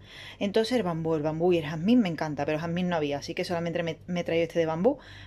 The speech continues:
para el salón. Ya tengo en cada una de las habitaciones uno de estos. Me, me flipa, me flipa, me encanta. Dos euros con veinte, de verdad que dura un montón. Y ahora vamos con las dos novedades.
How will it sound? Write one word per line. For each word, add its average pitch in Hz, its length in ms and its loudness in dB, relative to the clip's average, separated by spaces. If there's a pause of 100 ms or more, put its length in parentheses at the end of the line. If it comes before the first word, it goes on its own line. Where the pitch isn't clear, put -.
(140)
para 196 160 4
el 180 60 0
salón. 165 400 -2
Ya 202 120 6
tengo 175 420 -2
en 180 180 0
cada 254 240 4
una 226 160 4
de 208 60 4
las 202 100 4
habitaciones 214 560 2
uno 170 180 -2
de 143 80 0
estos. 147 260 -12 (260)
Me, 160 220 -4 (200)
me 160 160 -6
flipa, 185 500 -2
me 156 140 -6
flipa, 160 460 -6
me 170 100 -6
encanta. 160 480 -4 (280)
Dos 196 200 4
euros 190 180 4
con 165 160 0
veinte, 147 260 -4
de 151 120 2
verdad 160 200 0
que 165 80 0
dura 240 240 0
un 165 180 -4
montón. 139 380 -8 (480)
Y 247 120 4
ahora 269 160 6
vamos 294 160 0
con 233 160 4
las 185 180 2
dos 190 120 2
novedades. 156 560 0